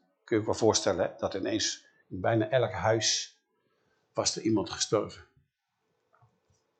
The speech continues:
En toen ging Farao tegen Mozes en Aaron zeggen dat ze weg moesten.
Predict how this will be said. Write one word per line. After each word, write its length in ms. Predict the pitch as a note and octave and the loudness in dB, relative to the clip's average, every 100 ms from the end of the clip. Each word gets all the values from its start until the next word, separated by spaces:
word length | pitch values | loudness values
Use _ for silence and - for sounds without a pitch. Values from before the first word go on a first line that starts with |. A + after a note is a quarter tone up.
| _ - | _ -10
En 140 | - G2+ | -4 4
toen 560 | F#3 G3+ A3 - - - - - - _ _ _ _ | 10 12 10 8 -2 -12 -20 -20 -20 _ _ _ _
ging 140 | B2 | -6
Farao 540 | A2 E3 D#3+ D3+ D#3+ - | 6 8 10 10 6 2
tegen 260 | - G#2 | -2 4
Mozes 280 | A2 C3+ B2 | 8 8 8
en 80 | G#2 | 4
Aaron 240 | B2 B2 | 4 4
zeggen 380 | A#2 B2 A#2 B2 - | 6 4 2 -2 -4
dat 120 | G2 | -2
ze 240 | - - - | -2 -4 -2
weg 220 | C3 - | -2 2
moesten. 400 | A2 - E2+ | 0 0 -6